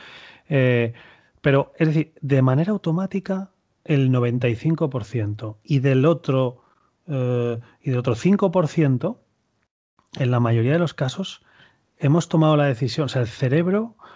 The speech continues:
lo ha analizado siete segundos antes de que se produzca. O sea, es muy bestia todo esto. Estamos hablando de datos muy bestias. ¿Cómo te lo llevas a la empresa?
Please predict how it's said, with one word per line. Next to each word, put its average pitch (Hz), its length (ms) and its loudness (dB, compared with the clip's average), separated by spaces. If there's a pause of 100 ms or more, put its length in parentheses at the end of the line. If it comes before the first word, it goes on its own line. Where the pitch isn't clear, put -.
lo 127 240 4
ha 143 100 4
analizado 180 520 0
siete 170 420 -2
segundos 151 520 -2
antes 151 260 -2
de 156 80 -2
que 139 80 -4
se 117 100 -4
produzca. 113 520 -6 (600)
O - 40 -20
sea, 139 140 2
es 131 120 -2
muy 156 260 4
bestia 123 440 0
todo 113 220 -2
esto. 131 220 -6
Estamos 131 240 -2
hablando 156 180 2
de 147 100 4
datos 156 520 0
muy 147 180 2
bestias. 135 340 0
¿Cómo 170 240 2
te 190 100 0
lo 185 80 4
llevas 180 240 2
a 165 40 0
la 160 100 2
empresa? 151 520 -2